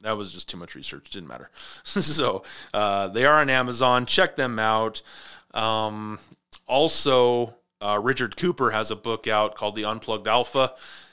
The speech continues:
Check that book out too. Lots of great stuff in there, men. Start taking back your families. Start taking back your lives and your futures. Check out The Rational Male. Check out The Unplugged Alpha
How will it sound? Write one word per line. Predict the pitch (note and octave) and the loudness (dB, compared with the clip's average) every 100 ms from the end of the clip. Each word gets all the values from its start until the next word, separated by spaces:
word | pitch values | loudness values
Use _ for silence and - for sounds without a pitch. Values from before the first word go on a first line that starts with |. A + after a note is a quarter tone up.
| _ | _
Check | - D3+ D3 | 0 0 2
that | A#2+ G2+ | 2 2
book | G#2+ G#2 | -2 -4
out | F#2 E2 | -4 -4
too. | - A1+ - | -8 -14 -20
Lots | - A#2+ C3+ C#3+ | -2 4 6 4
of | C#3 A2+ | 0 0
great | A#2+ A#2+ | 0 2
stuff | - B2+ A2 - | 0 0 0 -2
in | A2+ | -6
there, | A2+ A2+ | -4 -4
men. | A2+ A#2 A2+ G#2+ | -2 -4 -4 -8
Start | - - - - C#3 D3 C#3+ | -4 -2 0 4 6 6 2
taking | C#3 B2+ C#3 C3+ | -4 -2 -4 -6
back | A#2 A2+ A#2 A2+ - - - - - | 0 4 4 2 -6 -18 -20 -20 -16
your | A2+ A2+ | -6 -6
families. | - B2 A#2 A2 G#2+ G2 | -2 0 0 0 -4 -6
Start | - - - A2 - | -4 -4 -2 -2 -2
taking | A2+ A2 A#2 | -6 -6 -6
back | A2 A2 A2 - | -2 0 0 -2
your | G#2+ A2 | -2 0
lives | G#2+ G#2+ G#2 - | 2 2 0 -4
and | G#2 | -6
your | G2+ | -12
futures. | - - C3+ A#2+ A2+ F#2+ F2 - - - _ | -10 -4 -4 -4 -6 -6 -8 -12 -14 -20 _
Check | - C#3 C3+ | 0 2 4
out | C3+ C#3 C#3 | 4 4 2
The | - | 0
Rational | A2+ A#2 A2 - A#2 | 2 2 2 -4 -6
Male. | G#2+ G#2+ G#2 | -6 -4 -6
Check | G2 - A#2 | -6 -6 -2
out | A#2+ B2 | 0 0
The | A2+ G#2 | -2 -6
Unplugged | A2 - G#2+ G#2 | -6 -4 -6 -2
Alpha | G#2 G#2 - G2 | -2 -2 -4 -8